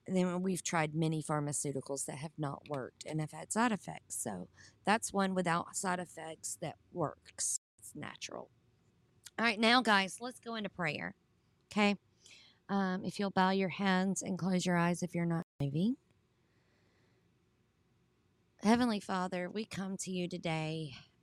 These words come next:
humble and grateful for this space that you've given us, this time to worship you and to reflect on what your word means and how we can apply it today. Um, it's just a wonderful blessing that we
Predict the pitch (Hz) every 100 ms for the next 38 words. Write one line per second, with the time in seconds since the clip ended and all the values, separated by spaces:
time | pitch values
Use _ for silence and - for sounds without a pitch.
0 | - - 202 202 202 202 202 - 175 165
1 | 160 160 - - 170 170 - 165 160 151
2 | - 170 165 151 - - 156 156 - -
3 | - 151 - 143 160 175 185 196 - -
4 | - - - - _ 196 185 - 190 202
5 | 214 180 156 156 160 196 - 170 170 175
6 | - 120 156 156 - 147 156 - 151 156
7 | - - 156 - _ - _ - _ _
8 | 180 226 - 254 214 190 185 185 170 160
9 | 156 143 135 165 147 175 175 185 - 160
10 | 147 - 165 160 - - - - 127 127
11 | 127 139 _ _ - _ _ - 143 131
12 | 123 - 175 - 185 - 151 143 156 165
13 | - 147 135 143 147 - 139 - - 156